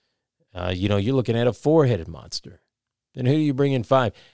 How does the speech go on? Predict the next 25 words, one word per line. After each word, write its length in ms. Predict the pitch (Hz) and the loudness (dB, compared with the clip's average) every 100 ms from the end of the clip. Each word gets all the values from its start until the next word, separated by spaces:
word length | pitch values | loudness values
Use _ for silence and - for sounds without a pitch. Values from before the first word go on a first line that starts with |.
| _ | _
You 120 | - 135 | -2 2
know, 160 | 131 | 4
at 80 | 123 | 4
that 220 | 139 156 | 2 2
point, 400 | - 127 127 117 | 2 2 2 0
if 180 | 113 104 | -4 -6
he's, 380 | 117 139 131 - | -2 -2 -2 -4
if 140 | 120 | -6
he's 200 | 120 123 | -6 -6
feeling 320 | - 123 131 | -2 0 2
like 160 | 127 120 | 2 0
he 100 | 127 | -2
can 160 | 117 104 | -4 -4
still 200 | - 104 | -4 -4
do 260 | 80 117 | 0 2
it, 100 | 151 | 2
if 100 | 135 | 0
he's 200 | 98 87 | -4 -6
feeling 260 | - 123 120 | -2 -2 0
like 180 | 110 107 | -2 -6
he 60 | |
still 240 | 87 - 117 | -8 -4 -2
wants 220 | 107 - | -2 -2
to 80 | 90 | -6
play, 460 | - 117 143 143 | -6 -6 -4 -6